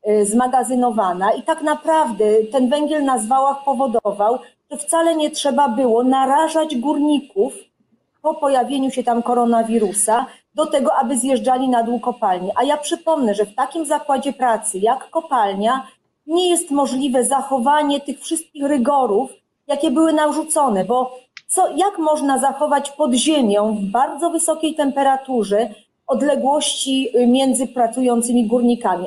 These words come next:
albo w klatce, którą się zjeżdża na dół, albo w ciasnych wagonikach, którymi od tej klatki, od tej windy pracownicy transportowani są do swojego miejsca pracy? Było jasne, że prędzej czy później kopalnie właśnie staną się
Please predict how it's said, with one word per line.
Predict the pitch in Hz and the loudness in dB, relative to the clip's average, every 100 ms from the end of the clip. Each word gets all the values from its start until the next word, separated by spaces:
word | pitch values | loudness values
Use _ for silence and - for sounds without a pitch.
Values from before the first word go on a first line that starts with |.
| 233 | 0
albo | 240 302 | 0 -2
w | |
klatce, | - 349 339 - - | 0 0 0 -2 -6
którą | - 294 285 302 | -4 -2 -2 -2
się | - | -2
zjeżdża | 269 262 339 277 226 | 0 2 2 2 0
na | 196 170 | 0 -2
dół, | 165 - _ _ _ - | -2 -8 _ _ _ -2
albo | 247 262 | 0 0
w | 269 | -2
ciasnych | 311 330 330 330 | 0 0 0 0
wagonikach, | 294 269 302 302 294 240 294 - | 0 2 2 2 0 0 -2 -6
którymi | - 285 285 285 294 285 - _ - | -6 -2 0 2 2 -2 -8 _ -4
od | 285 - | -2 0
tej | 330 | -2
klatki, | 320 294 262 - - | 0 0 0 -2 -2
od | 233 240 | -2 -2
tej | 277 233 | -4 0
windy | 262 233 226 | 2 2 2
pracownicy | 220 277 277 247 311 330 | 0 0 0 0 0 -2
transportowani | 320 285 294 - 277 277 254 269 269 277 | -2 -2 -2 -2 -4 -2 0 2 0 -2
są | 262 269 269 277 - - - | -2 2 2 0 -6 -20 -4
do | 277 | -2
swojego | 277 277 285 247 262 | 0 -2 0 0 2
miejsca | 269 262 277 | 2 0 0
pracy? | 262 196 - 226 | 0 0 0 -2
Było | 311 320 | 2 2
jasne, | 311 320 330 240 - 175 156 _ _ _ _ - | 2 2 2 0 -4 -8 -16 _ _ _ _ -8
że | 214 285 269 269 - | -2 0 0 -2 0
prędzej | 294 320 330 359 | 2 2 2 0
czy | 349 370 | 0 -2
później | - 254 190 202 226 | -2 -4 -2 -2 0
kopalnie | - 339 320 349 349 294 247 | -2 -4 0 2 2 2 0
właśnie | 214 214 190 - 277 | 0 0 -2 -4 -6
staną | - 320 320 320 | -2 0 0 0
się | 320 311 | 0 -2